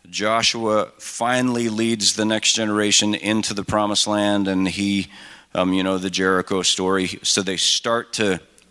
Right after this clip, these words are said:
take possession of the promised land. And in doing so, they have to, um, they have to fight sometimes with the people who are there. And, and so I, it's, it's important for us to remember that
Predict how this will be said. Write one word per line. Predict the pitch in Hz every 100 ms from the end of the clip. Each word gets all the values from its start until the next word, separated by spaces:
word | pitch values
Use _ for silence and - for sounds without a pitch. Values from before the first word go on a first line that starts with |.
| _ _ _
take | - 110 - -
possession | 98 87 95 - 90 87
of | 92 85
the |
promised | 80 95 85 82
land. | 101 90 90
And | 107
in | 113 107
doing | 147 175 113
so, | - 98 113 - - - - 92
they | 110 110
have | 110 110 -
to, | 120 107 101 - - - - - - - - 98
um, | 101 98 95 85 - -
they | 101 110
have | 123 -
to | 120
fight | 160 147
sometimes | - 101 - 78 67 - - _ -
with | - 107 101 -
the | -
people | - 113 113 104
who | 107
are | 113 110
there. | 139 98 82 - - - _
And, | - 95 98 92 - - - - - - _ -
and | 120 117
so | - 135 - -
I, | - -
it's, | 139 - -
it's | 139 -
important | 123 165 175 156
for | 156 143
us | -
to | 127
remember | 117 120 131 120 110
that | 107